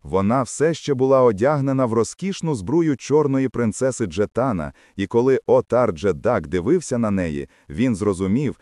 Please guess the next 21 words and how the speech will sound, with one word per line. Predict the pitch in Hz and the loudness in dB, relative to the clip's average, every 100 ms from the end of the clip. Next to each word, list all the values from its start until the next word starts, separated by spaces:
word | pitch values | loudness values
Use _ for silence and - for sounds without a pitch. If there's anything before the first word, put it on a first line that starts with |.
| _ | _
що | - 107 | -8 -2
ніколи | 107 147 - 170 180 165 | 0 0 0 2 2 2
раніше | 147 139 165 - 87 | 0 0 -4 -4 -2
його | 95 95 95 | 0 2 0
очі | 113 165 - 139 | 2 0 0 -2
не | 120 101 | 0 2
бачили | 123 170 - 135 131 | 0 0 -2 0 0
більш | 80 160 175 | 0 -4 -4
досконалої | 127 139 - 123 123 127 117 107 | -2 -2 0 0 2 2 2 0
фігури, | - 92 101 104 78 67 _ - | -2 -4 0 0 0 -6 _ -14
більш | 73 185 170 - | -4 -4 -4 -4
прекрасного | 117 104 - 170 175 151 131 131 107 | -2 -2 0 -2 -2 -2 0 0 0
обличчя. | 92 92 95 82 - 64 55 _ _ _ | 0 0 -2 -4 -10 -10 -12 _ _ _
«Вона | 73 87 98 113 123 | -4 0 2 2 2
не | 117 110 | 0 2
Корфаль», | 110 98 - 139 117 69 _ - | 0 0 -2 -2 -2 -6 _ -2
пробурмотів | 95 90 101 104 - 110 80 | 0 2 2 2 0 -2 -2
він | 90 85 | -4 -2
собі | 98 87 90 | -2 -2 -4
під | 98 87 | -4 -2
ніс, | 98 82 - | -2 -2 -8